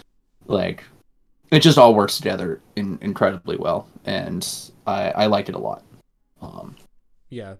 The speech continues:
Speaker 2: part of
Speaker 1: so.
Speaker 2: the, um, part of the Q and A, Lucas was saying that he finally felt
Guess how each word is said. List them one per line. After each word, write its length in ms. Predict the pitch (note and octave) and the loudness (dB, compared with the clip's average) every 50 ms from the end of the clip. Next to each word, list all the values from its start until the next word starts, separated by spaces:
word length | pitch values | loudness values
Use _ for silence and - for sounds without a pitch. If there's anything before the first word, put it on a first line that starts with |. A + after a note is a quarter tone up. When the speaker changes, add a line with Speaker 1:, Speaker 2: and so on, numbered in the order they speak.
| _ _ | _ _
Speaker 2:
part 260 | - - D3 D#3 D#3+ | -12 -10 -10 -8 -8
of 80 | E3+ | -10
Speaker 1:
so. 40 | E3+ | -12
Speaker 2:
the, 180 | F3+ E3+ E3 D3+ | -14 -14 -12 -10
um, 380 | C3 B2 A#2 G#2+ G2+ F#2+ F#2+ _ _ _ _ _ - _ _ _ | -10 -10 -10 -12 -14 -18 -20 _ _ _ _ _ -20 _ _ _
part 180 | - C3+ D3 | -12 -12 -10
of 60 | D#3 D3+ | -10 -12
the 60 | D3+ | -16
Q 220 | D3 - D3 C#3 A#2+ | -18 -14 -14 -14 -14
and 80 | G#2+ | -14
A, 440 | G#2 G#2+ G#2+ G#2+ G#2+ G#2 G2+ G#2 - - _ - _ _ - - | -14 -14 -14 -14 -14 -16 -16 -18 -20 -20 _ -20 _ _ -20 -16
Lucas 280 | C3 B2 A#2 B2 G#2+ A2+ | -16 -16 -14 -16 -18 -18
was 120 | A2 - | -18 -18
saying 280 | - B2+ A#2 A2+ A2 A2 | -16 -14 -14 -14 -14 -16
that 100 | A2 G2+ | -18 -20
he 180 | F#2 - A#2+ G#2+ | -20 -20 -20 -20
finally 640 | - _ - A2 A#2 A#2 G#2+ A2 A#2 A2 A2 G#2+ - _ _ _ _ _ _ _ _ _ _ | -20 _ -16 -14 -14 -14 -16 -18 -18 -18 -18 -20 -20 _ _ _ _ _ _ _ _ _ _
felt 400 | _ _ - B2+ B2 A2+ - | _ _ -12 -10 -10 -10 -12